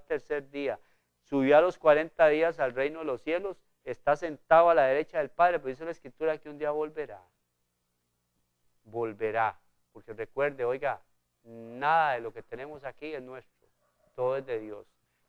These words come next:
Le guste o no, lo entienda o no, lo quiera creer o no,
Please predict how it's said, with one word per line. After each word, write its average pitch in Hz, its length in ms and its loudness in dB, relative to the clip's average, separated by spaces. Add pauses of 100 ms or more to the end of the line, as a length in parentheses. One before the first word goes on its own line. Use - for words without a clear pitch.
(100)
Le 143 360 2
guste 190 460 -4
o 165 80 2
no, 214 340 -4 (460)
lo 147 500 4
entienda 170 760 0
o 151 120 2
no, 220 260 -2
lo 156 300 2
quiera 175 340 4
creer 175 400 2
o 160 80 -2
no, 185 300 -4